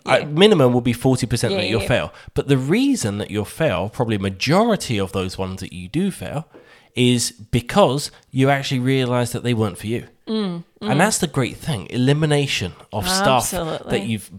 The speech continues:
Speaker 1: kind of, I guess, baggaged your mind with as a
Speaker 2: Mm.
Speaker 1: one day, someday.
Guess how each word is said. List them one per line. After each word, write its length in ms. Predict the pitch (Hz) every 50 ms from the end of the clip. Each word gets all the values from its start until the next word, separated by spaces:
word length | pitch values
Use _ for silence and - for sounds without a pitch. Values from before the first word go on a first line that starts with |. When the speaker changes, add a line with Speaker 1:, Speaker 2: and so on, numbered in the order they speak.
| - - -
Speaker 1:
kind 160 | - 147 135
of, 60 | 131 87
I 80 | 110
guess, 180 | - 147 143 -
baggaged 560 | 104 95 - 117 139 135 160 156 143 - -
your 120 | 127 113
mind 420 | 107 101 98 101 110 123 131 135 131
with 240 | 143 165 175 - 127
as 120 | 120 104
a 40 | 107
Speaker 2:
Mm. 200 | 107 110 101 101
Speaker 1:
one 280 | 104 117 123 123 120 117
day, 240 | 120 113 110 110 110
someday. 880 | - - - 120 113 113 113 110 101 98 107 107 107 104 107 104 104